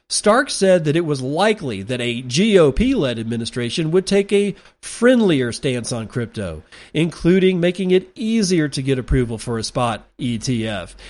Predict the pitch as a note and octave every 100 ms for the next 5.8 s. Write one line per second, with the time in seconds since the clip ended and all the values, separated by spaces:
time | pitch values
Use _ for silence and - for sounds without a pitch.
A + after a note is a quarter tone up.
0 | - C3+ C3 D#3+ F3 D3+ C3+ C3+ C#3 D#3+
1 | B2 G#2+ C3+ F#3+ F3+ - F#3+ F3+ D#3+ E3+
2 | F3+ G3 F3 - D3+ - G#3 G3+ E3+ C#3+
3 | C#3+ E3+ - F#3+ - F#3+ F#3+ C#3 A2+ A#2
4 | F#3 G#3 A3 G#3 C3+ A2 - - F#3 B3
5 | C#4+ - C#4 A#3+ D#4 F3+ -